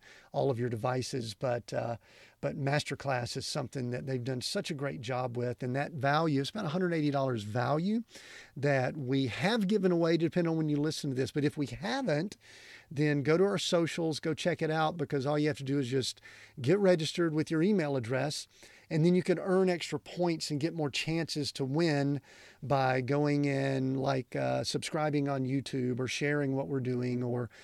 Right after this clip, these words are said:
or, uh, subscribing on one of the podcast platforms. So definitely watch that. And as the first quarter moves along and as twenty twenty-one moves along, here's the plan. I'm actually reading through,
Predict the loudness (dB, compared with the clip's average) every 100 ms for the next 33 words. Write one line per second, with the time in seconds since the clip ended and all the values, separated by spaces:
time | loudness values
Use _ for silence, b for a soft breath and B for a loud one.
0 | B B B 0 2 2 2 0 -2 -6
1 | -2 0 2 0 0 -2 -2 -4 -4 -4
2 | -4 -6 -8 -6 -8 -8 -10 -12 -10 -2
3 | 2 0 -2 B B B -4 -2 2 2
4 | 4 2 0 -2 -4 -2 -2 -4 -8 -8
5 | -4 -2 -2 -4 -4 -4 -2 0 -2 -2
6 | 0 2 2 0 -2 -2 -2 0 2 4
7 | 4 2 0 0 2 4 4 4 4 2
8 | 2 0 -2 -2 -2 0 2 2 2 2
9 | 2 0 0 2 0 -2 B B B B
10 | B 0 2 2 -2 -4 -4 -2 0 0
11 | 0 -2 -2 -4 -4 -4 -2 0 0 0
12 | 0 2 0 0 -2 0 2 2